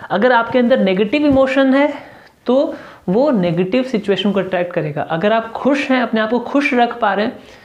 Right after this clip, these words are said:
अपने आप को happy रख पा रहे हैं, अगर आपके अंदर positive emotion है, तो positive situation को attract करेगा। तो अपने thoughts को, अपने words को, अपनी frequency को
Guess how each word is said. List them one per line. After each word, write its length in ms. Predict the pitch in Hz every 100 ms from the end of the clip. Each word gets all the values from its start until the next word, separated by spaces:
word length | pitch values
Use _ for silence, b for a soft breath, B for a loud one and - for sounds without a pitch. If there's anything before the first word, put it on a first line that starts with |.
| B B
अपने 220 | 190 220
आप 140 | 220 220
को 60 |
happy 340 | 190 185 185 277
रख 200 | 240 -
पा 140 | 190
रहे 120 | 202
हैं, 140 | 220 220 B B
अगर 180 | 180 208
आपके 220 | 214 214
अंदर 140 | 220 240 -
positive 460 | 180 175 185 294
emotion 420 | 269 208 196 180
है, 80 | 202
तो 200 | 247 349
positive 460 | 302 233 254 285 320
situation 420 | 311 - 220 220
को 100 | 214
attract 300 | 185 175 165
करेगा। 400 | - 160 - - - B B B -
तो 60 |
अपने 260 | 190 196 214
thoughts 500 | 208 175 190 240 -
को, 180 | - 294 285 B B B
अपने 320 | - 147 185 185
words 440 | 156 175 226 -
को, 360 | - 294 294 - B B B B
अपनी 280 | - 202 233
frequency 640 | - 185 185 180 180 262
को 200 | 262 277